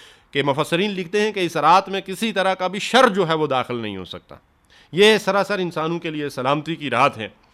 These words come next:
اور شیطان اس رات میں کسی قسم کی کوئی مداخلت نہیں کر سکتا، اس لیے کہ اللہ تعالیٰ نے شیطان کی شر انگیزی سے اس رات کو محفوظ کر دیا ہے۔ اور یہ سلامتی کی رات، اگر ہم اللہ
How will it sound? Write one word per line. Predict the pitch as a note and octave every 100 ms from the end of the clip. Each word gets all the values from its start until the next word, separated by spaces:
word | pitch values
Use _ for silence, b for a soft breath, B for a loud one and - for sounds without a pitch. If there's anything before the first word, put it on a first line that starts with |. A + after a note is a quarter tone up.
| b -
اور | D#3
شیطان | F3 - D3+ C#3 F3+ G3+ G3+
اس | E3+ D3
رات | D3+ E3+
میں | F3
کسی | E3 E3 E3+
قسم | C#3+ D3
کی | D3
کوئی | C#3+ C3+
مداخلت | A#2 A#2+ C#3 D#3+
نہیں | B2 A2+
کر | A2 G#2+
سکتا، | A2 - C#3 - B -
اس | -
لیے | D#3
کہ | D3+
اللہ | B2 B2
تعالیٰ | C3+ D#3 C#3
نے | C3
شیطان | - B2 C#3+ E3+
کی | E3
شر | D3+ G3+
انگیزی | G#3 G3+ G3 F3
سے | G#3+
اس | E3
رات | D#3 D#3
کو | F3+
محفوظ | D#3 C3 E3+ D3+
کر | A#2+
دیا | F2+ F2 F2
ہے۔ | F2+ _ _ _ b b b b b b b _ -
اور | A#2 C3+
یہ | C#3 C#3
سلامتی | B2 A#2+ B2 B2
کی | C3+ B2+
رات، | A2+ A#2 - - - -
اگر | - B2+ B2
ہم | A2+ B2+ A2+ G2 _ b b b _ _
اللہ | - B2